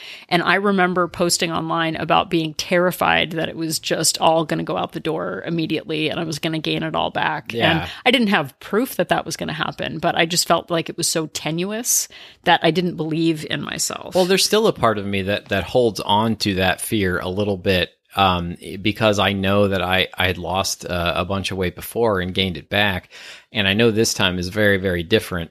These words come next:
Speaker 2: in how I did it, but there is still a part of me that knows that I have it within me to let this all go. And, and that fear is definitely still present.
Speaker 1: Well, and two, I think there's a fear of becoming a person that you don't wanna be. If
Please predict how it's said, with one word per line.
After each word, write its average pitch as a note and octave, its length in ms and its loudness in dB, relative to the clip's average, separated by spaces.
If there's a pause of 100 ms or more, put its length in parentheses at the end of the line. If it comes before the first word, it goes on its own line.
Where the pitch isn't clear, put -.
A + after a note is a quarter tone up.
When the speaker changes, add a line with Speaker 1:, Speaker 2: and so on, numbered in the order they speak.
Speaker 2:
in F#2 160 -2
how G2 240 0
I F2 80 0
did B2+ 260 2
it, G2+ 160 0
but G2+ 200 0
there G#2+ 160 4
is B2+ 140 2
still A2+ 240 2
a F#2+ 60 0
part A#2 280 2
of G#2+ 80 2
me G2 140 0
that F#2 140 0
knows G2+ 420 2
that G2 120 2
I F#2+ 120 2
have F#2+ 320 0
it F#2+ 120 0
within G2+ 400 2
me - 240 0
to F2 500 0
let G2+ 220 2
this F#2+ 220 0
all D#2+ 160 0
go. F2 500 0
And, F2 360 -4 (100)
and F2+ 260 0
that G2+ 300 2
fear E2 420 0
is E2+ 240 -2
definitely F#2 380 0
still F2 260 0
present. F2+ 540 -2 (140)
Speaker 1:
Well, C#4+ 180 6
and A#3+ 180 4
two, B3+ 220 4
I F#3+ 80 6
think G#3 260 2
there's F#3 360 6
a E3+ 60 2
fear F3+ 600 2
of D#3 420 0 (400)
becoming E3 480 2
a D#3+ 40 0
person E3 360 0
that D#3+ 120 -4
you D3+ 120 -2
don't D3 340 -4
wanna D3+ 280 -4
be. D3+ 400 -2
If D#3+ 220 2